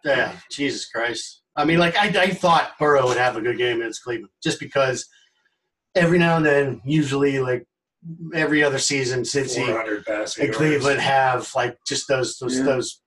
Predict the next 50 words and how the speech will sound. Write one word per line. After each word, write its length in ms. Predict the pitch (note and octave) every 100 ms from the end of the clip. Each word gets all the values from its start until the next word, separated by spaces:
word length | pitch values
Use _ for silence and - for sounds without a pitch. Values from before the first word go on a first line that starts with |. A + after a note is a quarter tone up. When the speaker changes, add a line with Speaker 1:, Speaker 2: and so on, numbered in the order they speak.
| _
Speaker 1:
blowout 400 | D3+ C#3 C3+ B2
affairs. 640 | A2+ B2+ B2 A#2+ G#2+ - _ _ _ _ _ _ _ -
But, 200 | C3 -
uh, 80 |
yeah, 280 | - B2+ E3
other 160 | D#3 C#3
than 100 | B2+
that, 180 | C3 -
Burrow 240 | C#3 C3+
just 200 | - A2+
looks 300 | - A#2 - -
like 160 | A2 -
a 60 |
good 280 | A2 A#2+ A2
quarterback 440 | - B2 A2+ A2+ G#2+
anyway. 320 | A2 A2 A2
So 240 | G#2+ - G#2+ -
this, 360 | A#2+ - - _
this, 380 | - B2 - - _ _ _ _ _
you 140 | B2+ A2
know, 100 | G2
he, 100 | C3+
he's 360 | A#2+ C#3+ B2+
capable 480 | - C3+ A#2 G#2+ B2
of 60 | -
putting 180 | B2+ A2+
this 180 | A2
up 240 | A#2+ A#2 -
again 300 | A2 G#2+ G#2 - - - _ -
at 100 | -
some 240 | C3+ B2+
point 200 | A#2+ A2
the 60 | A2+
rest 160 | A2
of 60 | -
the 40 |
season. 180 | - A2
Lockett, 400 | C#3 F#3+ F#3 C#3+
though, 120 | C3+
that's, 240 | C3 D3+ -
that's 180 | D3+ D#3
one 140 | E3
of 40 |
the 80 | D3
best 220 | C#3+ C3+
fantasy 300 | C#3 C#3 B2
days 180 | B2 A#2+
I've 120 | A#2+
ever 180 | A#2 A2
seen 320 | G#2+ A#2 -